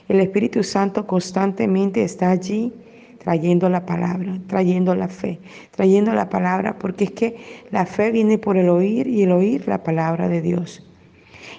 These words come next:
Y el oír constantemente la palabra de Dios trae la fe, aumenta la fe, nos hace crecer.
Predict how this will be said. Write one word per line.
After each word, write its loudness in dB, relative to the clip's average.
Y 0
el 4
oír 4
constantemente 0
la 2
palabra 0
de 0
Dios -2
trae 2
la 0
fe, -4
aumenta 2
la -2
fe, -2
nos 0
hace -2
crecer. -6